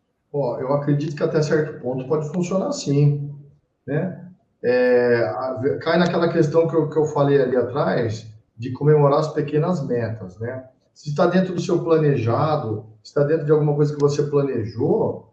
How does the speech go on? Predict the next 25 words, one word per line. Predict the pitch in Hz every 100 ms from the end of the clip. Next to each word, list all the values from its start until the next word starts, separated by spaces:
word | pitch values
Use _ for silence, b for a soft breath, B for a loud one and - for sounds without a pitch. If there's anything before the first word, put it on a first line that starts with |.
| _ _
pô, | 151
eu | 143
acho | 147 147
super | - 147 151
saudável, | 147 170 180 165 156 - - - _ _ _ _ _ _ _ _ _ -
né? | 113 135 - _
Porque | - 120 160
a, | 147 -
são | - 156
com | 160
as | 143
pequenas | - - 165 202 180 -
metas | 123 147 - 175
que |
a | 160
gente | 147 -
precisa | - 147 143
comemorar | 151 147 143 117 110 107 - - - _ _
pra | 139 131
conseguir | 147 143 - 180
chegar | - 151 151
nas | 139 -
grandes | 117 127 123 110
metas, | 107 104 92 - - - - _ _ _ _ _ _ _
tá? | 185 147